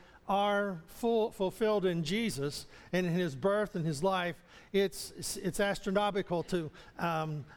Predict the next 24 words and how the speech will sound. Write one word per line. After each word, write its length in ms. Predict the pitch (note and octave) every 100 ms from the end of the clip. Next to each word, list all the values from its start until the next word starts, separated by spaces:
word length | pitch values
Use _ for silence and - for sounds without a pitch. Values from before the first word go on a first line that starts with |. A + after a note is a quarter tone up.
| -
know 320 | F#3 G#3 G#3
the 140 | F#3
statistics 680 | - - - A#3+ - G3 -
that 120 | F#3
would 160 | D#3+ C#3+
be 160 | F3+
with 180 | E3 D#3+
that. 300 | F3 D#3 C3 - - -
And 140 | G3 G3+
that's 220 | A#3+ -
over, 500 | A3+ G3 G3+ F#3+ -
you 60 | G#3
know, 100 | F3+
fifteen 460 | - A#3 - A3+ G3+
hundred 320 | G#3+ G3+ E3
years, 480 | B3 B3+ D#3+ A2 - - -
those, 420 | G3+ G3 F3+ -
uh, 280 | G#3+ F3+ E3
three 320 | - G#3+ A3
hundred 580 | G3+ F#3+ F#3+ F3 D#3+ -
prophecies 640 | F#3 F#3+ - F3+ F#3 E3+ C#3+
were 140 | E3
given. 320 | D3+ F#3 C#3+ A2+ - - -
So 420 | - A3+ G#3+ G#3